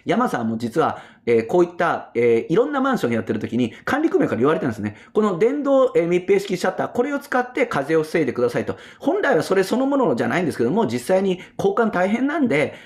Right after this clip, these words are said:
まあ、それでも十分今、実績上風が、えー、引っ張られてないのでっていう形で、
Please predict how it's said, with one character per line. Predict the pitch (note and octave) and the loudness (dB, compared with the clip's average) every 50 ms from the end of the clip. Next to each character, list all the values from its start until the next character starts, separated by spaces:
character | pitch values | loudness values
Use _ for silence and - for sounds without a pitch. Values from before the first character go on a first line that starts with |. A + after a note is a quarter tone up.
| - | -8
ま | - G3+ D#3+ | -4 -2 -2
あ、 | C3+ | -2
そ | - - F3+ | 0 0 0
れ | F3 E3 | 0 2
で | E3 A3 | 2 0
も | C#4 A#3+ | 0 0
十 | C#3+ C3+ C#3 D3 | 0 0 0 2
分 | E3 A3 A#3 D#3 C3+ C3+ | 4 2 2 2 0 0
今、 | E3+ G3 G3 C3+ G#2+ - - | 0 -2 -2 -2 -2 -6 -8
実 | - A#2+ B2 - - F3 E3 | -4 -4 -4 -2 -2 -4 -2
績 | F3+ F3+ | -2 0
上 | D#3 E3 D#3 | 2 2 2
風 | D#3 - D#3+ C#3+ E3+ E3 | 2 0 -4 -2 0 0
が、 | E3+ E3 E3 - - - _ - | -2 -2 -4 -8 -14 -20 _ -2
え | - A#2+ A#2 | 0 2 2
ー、 | A2+ - | 2 0
引 | D#3 - | -4 -2
っ | |
張 | - - | 0 -2
ら | - | 0
れ | - - | 0 -2
て | C3 B2+ | 0 0
な | D#3 E3+ | 0 -2
い | D#3+ | -2
の | C3 A#2 | -2 -2
で | C#3 | -2
っ | C3+ | -2
て | - - A#2 | -2 -2 -4
い | A2+ | -2
う | |
形 | G#2+ A#2+ A#2 A2+ A2 | -2 0 -2 -2 -2
で、 | A2+ A2+ - | -2 -4 -4